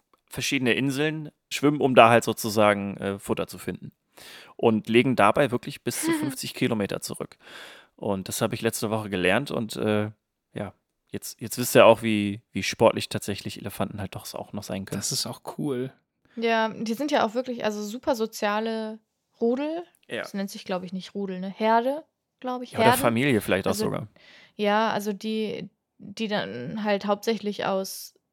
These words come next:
Speaker 2: Elefantenkühen halt bestehen.
Speaker 1: Ja.
Speaker 2: Und die helfen sich gegenseitig so krass aus.
Speaker 3: Mhm.
Speaker 2: Die passen auch gegenseitig auf ihre Kinder auf.
Speaker 3: Mhm.
Speaker 2: Und so, das ist ein richtig soziales Netzwerk, was
Speaker 1: Das
Speaker 2: die
Speaker 1: stimmt.
Speaker 2: haben.
Speaker 3: Und die trauern ja auch, wenn
Speaker 1: Ja.
Speaker 3: Elefanten
Speaker 2: Ja,
Speaker 3: sterben, ne?
Speaker 1: Zum Beispiel.
Speaker 2: die sind also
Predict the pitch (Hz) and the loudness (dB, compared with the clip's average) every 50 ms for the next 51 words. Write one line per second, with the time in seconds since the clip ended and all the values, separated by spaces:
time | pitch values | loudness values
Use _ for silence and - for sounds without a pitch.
0 | _ _ - - - _ _ - - 196 208 202 - - - - - 208 - - | _ _ -20 -20 -20 _ _ -10 -6 -4 -2 -2 0 -2 -2 -2 -4 -8 -6 -4
1 | - 240 233 226 220 214 214 196 190 185 - - 190 - - - 202 202 202 208 | -4 -2 0 0 -2 -2 -2 -2 -4 -6 -6 -8 -10 -8 -6 -6 -6 -4 -2 0
2 | 208 202 196 _ _ _ _ _ _ _ _ _ _ _ _ _ _ _ _ - | 0 0 -2 _ _ _ _ _ _ _ _ _ _ _ _ _ _ _ _ -4
3 | - 202 208 202 202 196 - - - - _ _ _ _ _ - 214 220 226 226 | -2 -2 -2 -2 -4 -8 -10 -14 -18 -20 _ _ _ _ _ -8 -4 -2 0 0
4 | 220 208 220 247 285 311 - 277 220 214 220 - 220 226 226 214 208 214 208 226 | 2 2 4 4 4 4 2 -4 -6 -6 -4 -2 -2 -2 -2 0 0 0 0 0
5 | 214 - - 262 269 - - 302 294 - - - - 220 214 214 214 226 277 330 | -4 -8 -8 -10 -8 -4 -2 -2 -2 -2 0 2 2 4 4 2 2 0 -2 -4
6 | - - - - 170 151 143 135 139 143 226 226 - 277 294 - 262 226 226 - | -8 -12 -8 -4 -2 -2 -2 -2 -2 -2 -2 0 2 2 2 4 2 0 0 0
7 | 247 247 254 233 226 226 220 226 226 208 - 208 196 208 - - 285 277 269 254 | -2 -2 -2 0 -2 -2 -2 -4 -10 -10 -8 -6 -6 -6 -4 -6 -4 -2 0 2
8 | 226 - - 220 220 214 214 214 214 208 156 147 143 135 139 147 - _ _ _ | 2 2 2 2 2 2 2 0 -2 -4 -2 -2 -2 -2 -4 -6 -10 _ _ _
9 | _ _ - 233 226 214 - 233 233 233 220 214 214 220 226 226 220 294 - - | _ _ -2 -2 0 2 4 4 4 4 4 2 -2 -6 -4 -2 -2 -4 -4 -6
10 | - 262 - 247 226 - - 247 240 247 240 233 - 233 247 262 - - 208 196 | -14 -12 -8 -8 -6 -4 0 0 0 0 0 -2 -4 -4 -4 -4 -4 -2 2 2
11 | 190 196 196 - 202 196 - - 214 208 208 190 190 190 202 214 240 285 - - | 2 2 0 -2 -6 -6 -6 -4 -4 -4 -2 -2 -2 -4 -4 -6 -8 -6 -6 -6
12 | 143 - - - - - 143 160 202 196 156 139 127 117 107 113 117 - - - | -6 -6 -6 -6 0 2 4 4 4 4 2 2 0 0 0 -2 -4 -4 -4 -2
13 | 127 123 123 120 113 101 139 127 131 - - 143 143 - 226 214 220 214 208 208 | 0 6 8 8 8 6 4 -2 -4 -4 -6 -6 -4 -2 -2 2 4 6 6 6
14 | 208 208 208 214 208 214 233 247 - - - 208 - 214 208 220 226 220 - - | 6 6 6 6 6 4 4 2 0 -2 -2 -4 -4 -4 -2 -4 -4 -4 -4 -6
15 | 214 202 208 208 196 - | -4 -4 -4 -4 -6 -6